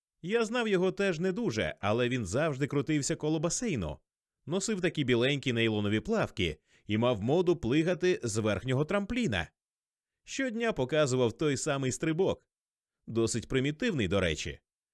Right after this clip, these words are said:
Інакше він просто не вмів плигати. Зате кирпу дер, куди твоє діло. Там самі м'язи. Мізків як кіт наплакав. Одне слово,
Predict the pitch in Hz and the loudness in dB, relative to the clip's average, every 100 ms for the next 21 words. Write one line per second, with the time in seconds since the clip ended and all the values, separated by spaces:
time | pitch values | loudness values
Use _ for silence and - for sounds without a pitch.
0 | _ - 98 104 131 - 117 107 80 110 | _ -4 -2 0 -2 0 0 0 0 2
1 | 156 - 156 104 80 87 95 101 226 180 | 2 0 -2 -2 -2 -2 -2 -2 -2 0
2 | 104 98 78 - _ - 147 202 196 175 | 0 -2 -6 -8 _ -14 -4 -4 -2 -4
3 | - 208 180 170 156 117 98 - 160 170 | 0 0 2 2 2 2 2 0 -2 0
4 | 143 151 131 127 120 95 107 90 73 - | 2 0 0 0 0 0 0 0 -2 -8
5 | _ _ _ _ _ _ - 196 180 190 | _ _ _ _ _ _ -2 -2 0 0
6 | 175 160 110 117 87 82 80 - _ _ | 0 0 0 2 2 -2 -10 -14 _ _
7 | _ 90 127 135 - 113 117 110 - 214 | _ -2 0 0 0 0 2 0 -2 -4
8 | 139 95 101 80 - 71 - _ _ _ | -2 -2 0 -2 -2 -8 -12 _ _ _
9 | _ 220 233 233 214 127 98 85 73 | _ 0 2 2 -2 0 2 2 -2